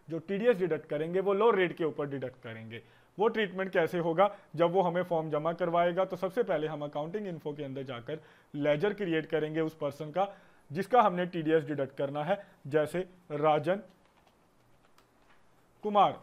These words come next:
राजन कुमार एक पर्सन है जिसका हमने टीडीएस डिडक्ट करना है। सन्ड्री क्रेडिटर के अंदर उसको हम ओपन करेंगे, इस टीडीएस डिडक्टेबल यस करेंगे और यहाँ पे सिलेक्ट करेंगे वो इंडिविजुअल पर्सन है या कंपनी। इंडिविजुअल पर्सन और डिडक्टिव टाइप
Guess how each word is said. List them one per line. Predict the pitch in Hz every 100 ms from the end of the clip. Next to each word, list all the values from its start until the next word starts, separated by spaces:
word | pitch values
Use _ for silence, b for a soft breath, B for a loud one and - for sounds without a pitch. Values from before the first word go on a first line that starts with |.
| 143
राजन | 160 156 185
कुमार | 175 165 160
एक | 160
पर्सन | 165 151 170
है | 165 180
जिसका | 156 - 156
हमने | 147 147 147
टीडीएस | 147 139 143
डिडक्ट | 135 139 131 -
करना | 139 156
है। | 165 208 -
सन्ड्री | - 147 139 151
क्रेडिटर | 151 139 135 143 135
के | 147
अंदर | 139 139
उसको | 131 131 135
हम | 135
ओपन | 131 - 147
करेंगे, | 165 175 185 196
इस | 202 185 190
टीडीएस | 175 143 143 139 139
डिडक्टेबल | 139 135 127 139 131 131 127
यस | 123
करेंगे | - 143 160 170 196 B B B
और | 147 147
यहाँ | 147 147
पे | 151
सिलेक्ट | 139 143 135 170
करेंगे | 160 170 175
वो | 156 156 -
इंडिविजुअल | 156 147 156 147 202
पर्सन | 190 180 196
है | 185 190
या | 185
कंपनी। | 180 175 170 202 214 b b b
इंडिविजुअल | 165 170 175 185 214
पर्सन | 208 196 233 226 B B 165
और | 160
डिडक्टिव | 147 156 170 220
टाइप | 208 208 208